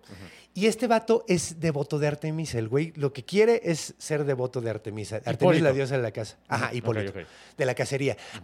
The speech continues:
Speaker 2: Ahora, la onda es que Hipólito es muy guapo y es muy chingón. Digo, es hijo de una amazona y de un rey muy,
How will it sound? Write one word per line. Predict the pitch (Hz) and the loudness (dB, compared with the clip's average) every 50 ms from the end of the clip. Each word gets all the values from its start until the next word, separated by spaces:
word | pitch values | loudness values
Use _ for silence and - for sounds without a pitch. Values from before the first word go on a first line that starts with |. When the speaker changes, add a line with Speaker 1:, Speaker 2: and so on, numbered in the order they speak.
| 175 | 2
Speaker 2:
Ahora, | 180 196 208 196 | 4 6 6 6
la | 190 190 185 196 | 6 6 4 4
onda | 214 214 233 | 4 2 2
es | 220 - | 2 2
que | - 202 | -4 -6
Hipólito | - 185 180 185 185 - 156 | -2 0 0 0 -2 -2 -2
es | 151 | 0
muy | 165 160 165 151 | 2 2 2 2
guapo | 131 143 151 135 131 - - 131 131 | 4 4 4 4 4 2 0 -2 -2
y | 123 117 120 | 0 -2 -4
es | 117 120 | -4 -4
muy | 123 135 | -6 -6
chingón. | 131 - 156 156 147 139 135 131 131 | -6 -6 -6 -2 0 2 2 2 0
Digo, | 120 123 117 120 | -2 -4 -4 -4
es | 113 - 139 | -4 -6 -8
hijo | 127 - 143 135 | -8 -4 -4 -2
de | 127 127 | -2 -2
una | 127 123 123 120 120 | -4 -4 -4 -4 -4
amazona | 120 123 123 - 151 151 135 131 127 127 123 | -4 -2 -2 0 2 2 2 2 0 0 0
y | 123 113 107 | -2 -2 -2
de | 104 107 | -4 -4
un | 110 113 117 | -4 -4 -2
rey | 113 120 117 117 | 0 0 0 0
muy, | 113 113 113 110 110 110 110 110 104 | 0 -2 -4 -4 -4 -4 -4 -6 -8